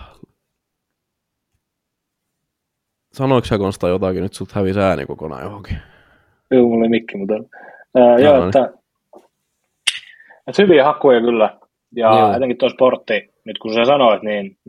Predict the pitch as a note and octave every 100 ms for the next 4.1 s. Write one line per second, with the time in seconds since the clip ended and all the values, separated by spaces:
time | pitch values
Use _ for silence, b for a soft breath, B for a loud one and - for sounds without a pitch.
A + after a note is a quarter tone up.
0 | G#2 G2+ A2 G#2+ G#2 - A2 G#2+ G#2 G2+
1 | - A2+ G2 - G#2 G2 - G2 E2+ _
2 | _ _ _ _ _ _ _ - F3+ A#2+
3 | C#3 A#2+ A#2+ A#2 - _ - D#3 A2+ A2+
4 | A2